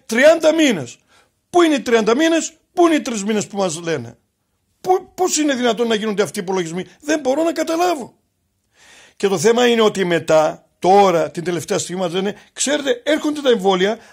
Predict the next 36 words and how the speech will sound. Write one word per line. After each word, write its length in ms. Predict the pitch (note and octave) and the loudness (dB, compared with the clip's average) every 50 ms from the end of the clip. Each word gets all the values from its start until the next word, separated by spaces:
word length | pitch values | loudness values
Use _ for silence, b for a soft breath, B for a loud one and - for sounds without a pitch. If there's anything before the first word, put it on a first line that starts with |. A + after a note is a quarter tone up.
| B | B
αλλά 180 | - A3 C#4 D4+ | -4 -2 0 0
δεν 120 | D#4 F#4 G#4 | 2 2 0
έχουμε 220 | G#4 F#4+ G4+ F#4 | 0 0 -2 -2
την 160 | - D#4+ D4+ | -2 0 -2
υποδομή 680 | C#4+ G3 G#3 A3+ G#3+ F3 F#3+ G3+ G3 G3+ G3+ E3+ - - _ | -2 0 2 0 2 2 2 0 0 0 -2 -2 -4 -8 _
τη 100 | - F#3+ | -8 -6
σωστή 540 | - - F#3 E3+ - - G3+ F#3 D#3+ - - | -4 -2 -2 -4 -6 -4 -6 -6 -6 -6 -10
για 140 | _ - F#3 | _ -4 -2
να 60 | F3+ | -2
γίνονται 300 | F#3 F3 F#3+ F#3 E3+ F3 | 0 -2 -2 -4 -4 -4
εμβολιασμοί 420 | E3+ D#3+ E3+ D#3+ E3+ D#3+ C#3 D#3 D3+ | -4 -4 -2 -2 -2 -4 -4 -6 -8
στη 140 | - - | -8 -10
χώρα». 320 | D3+ - - D#3 C#3+ C#3+ C#3+ B B B | -10 -4 -4 -4 -2 -4 -6 B B B
Γεια 180 | - C#3 D#3+ G#3 | -2 0 0 0
σας, 240 | G3+ - D4 B3 | 0 -2 -4 -4
ρε 180 | A3+ C#4 A#3 F#3 | -2 -2 -2 -2
φίλε, 320 | - - C#3+ C#3 C3 B2+ - | -2 -6 -8 -10 -10 -12 -12
γεια 260 | - C#3 A3 C#4 C#4 | -6 -2 0 2 2
σας. 380 | A3+ - - F#3 E3+ C#3+ - - B2 _ b b b b | 0 0 -4 -4 -6 -6 -6 -10 -18 _ b b b b
Εδώ 280 | E3 E3 F3 B3+ C4 | -2 0 0 0 -2
και 200 | C4 B3 B3 G#3+ | 0 0 0 0
μήνες 760 | G3 F#3+ G3 G3 F#3+ F3+ F3 E3+ F3+ A3 - - - - _ _ _ _ _ _ _ b b b b b b b b | 2 0 0 0 0 0 0 0 -2 -2 -4 -8 -12 -16 _ _ _ _ _ _ _ b b b b b b b b
περιμένεις 540 | - G#3+ G#3+ G3+ F#3 F#3+ A3+ B3 B3+ C4+ A3+ | 4 4 4 4 4 2 2 2 2 2 0
να 100 | C4+ B3 | 0 0
παραχθούν 360 | G3+ A3+ A3 A3 - D4 D4 | 2 0 0 -2 -2 -2 -2
εμβόλια. 600 | D4 C#4 B3 C#4+ C#4+ C#4 B3 G3+ D#3 C3+ - - b b b b b | -2 -2 0 2 4 4 4 4 2 -4 -10 -14 b b b b b
Παράγονται 520 | - F#3+ F3+ F3+ G3+ A#3 C4 C#4 A#3+ C#4+ C4+ | 0 2 2 4 4 2 2 0 -2 -2 0
τα 120 | A3+ A#3+ | 4 4
εμβόλια, 680 | A3 F3+ D3 F3 F3 E3+ E3 E3 E3+ E3+ F#3+ G#3+ A3+ - b b b b b | 4 4 4 2 2 2 2 2 2 2 0 0 -2 -8 b b b b b
καταστρώνεις 500 | b E3+ F3 E3+ - - B3 C4 B3+ G#3 | b -2 -2 -2 -2 -4 -6 -4 -2 -2
ένα 80 | B3+ B3 | -2 -2
σχεδιασμό 560 | - - A#3 A#3 G#3+ G3 F#3 F3 G3 A3 G#3+ | -2 -2 -2 0 0 0 0 0 0 0 0
με 60 | G3+ | 0
την 120 | F3+ F#3+ F#3+ | -2 -4 -4
ονομασία 580 | F3+ F3+ F3+ F3+ - - G#3 G#3+ E3+ - - _ | -4 -4 -4 -4 -6 -2 -2 -2 -2 -2 -6 _
Ελευθερία, 800 | - E3 F3+ F3 F3+ - - D#3+ C#3+ D3+ E3+ F3 F#3+ A#3 A#3 | -4 -2 -2 -2 -4 -4 -4 -4 -2 0 0 0 0 0 -2